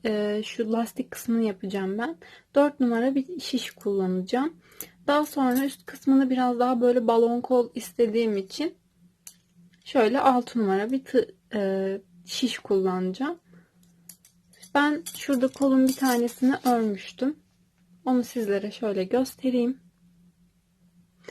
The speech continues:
Bu şekilde, e, hemen hemen şöyle baktığımızda dört parmak kalınlığında, dört beş parmak kalınlığında bir lastik ördüm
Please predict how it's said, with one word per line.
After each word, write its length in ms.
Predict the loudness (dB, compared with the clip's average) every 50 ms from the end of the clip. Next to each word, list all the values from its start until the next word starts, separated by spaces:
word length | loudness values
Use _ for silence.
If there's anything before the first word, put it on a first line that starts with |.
| -20 -20 -20 _ _ _
Bu 80 | -2 0
şekilde, 680 | 2 4 2 2 2 0 -2 0 2 2 0 -2 -4 _ -20 -20 -20 -20 -20 _ _ 0
e, 60 | 2
hemen 440 | 2 4 4 2 2 2 2 2 2
hemen 360 | 0 0 0 0 -2 -2 -4 -6 _ _
şöyle 420 | -10 -4 -2 -2 0 0 -2 -2
baktığımızda 680 | -2 -4 -6 -6 -8 -6 -4 -2 -2 -2 -4 -4 -6 -6 -6 _ -20 _ _ _ 4 6
dört 300 | 6 6 6 2 -6 -6
parmak 500 | -4 -2 -2 0 0 -2 -4 -6 -8 -8
kalınlığında, 1040 | -2 2 2 2 2 2 0 0 -2 -2 -2 -2 -2 -2 -2 -2 -2 -2 -2 0
dört 280 | 0 -2 -2 -2 _ 0
beş 260 | 0 0 0 -2 -8
parmak 400 | -6 -4 -4 -2 -2 -4 -6 -8
kalınlığında 680 | -6 -4 -2 -2 -2 -2 -2 -2 -2 -2 -2 -4 -4 -6 -10 -20 -20 -20 -20 _ _ 0
bir 80 | 4 6
lastik 460 | 6 6 4 2 -4 _ -10 -4 0
ördüm 440 | 2 2 2 2 0 0 -2 -4